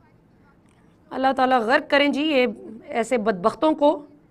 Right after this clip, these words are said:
इमरान खान साहब के भी जख्मी होने की इतलात जो है मीडिया ने कंफर्म कर दी है। <clears throat> ये वजीराबाद में फायरिंग हुई है जी। इमरान खान साहब के जख्मी होने की इतलात, मेरा बहुत दिल था कि ये, काश ये गलत ही खबर होती, लेकिन जी खान साहब भी जख्मी हुए हैं।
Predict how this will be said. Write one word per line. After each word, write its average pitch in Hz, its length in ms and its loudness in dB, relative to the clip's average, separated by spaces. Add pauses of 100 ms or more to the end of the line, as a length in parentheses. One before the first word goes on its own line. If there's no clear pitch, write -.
(600)
इमरान 320 300 6
खान 381 180 4
साहब 349 240 6
के 339 80 -4
भी 330 140 0
जख्मी 302 280 0
होने 285 220 2
की 277 100 -10
इतलात 262 360 4
जो 277 100 -4
है 269 60 -2
मीडिया 247 220 -2
ने 262 100 -4
कंफर्म 247 320 0
कर 247 160 2
दी 320 140 0
है। 339 180 -2 (160)
<clears throat> - 0 - (1080)
ये 269 80 -2
वजीराबाद 302 520 4
में 320 100 -2
फायरिंग 269 320 4
हुई 247 120 -4
है 285 100 2
जी। 294 200 -4 (460)
इमरान 277 260 6
खान 330 220 2
साहब 311 280 4
के 311 120 -4
जख्मी 277 300 -4
होने 285 240 -4
की 294 160 -6
इतलात, 269 560 4
मेरा 269 160 0
बहुत 254 460 2
दिल 269 140 -2
था 277 160 -2
कि 269 120 -10
ये, 254 340 0 (320)
काश 269 280 8
ये 277 80 -2
गलत 262 260 0
ही 311 60 -2
खबर 277 220 2
होती, 277 220 0
लेकिन 277 220 -2
जी 262 100 -6
खान 254 180 4
साहब 262 180 2
भी 277 160 0
जख्मी 302 280 0
हुए 311 220 2
हैं। 320 160 -2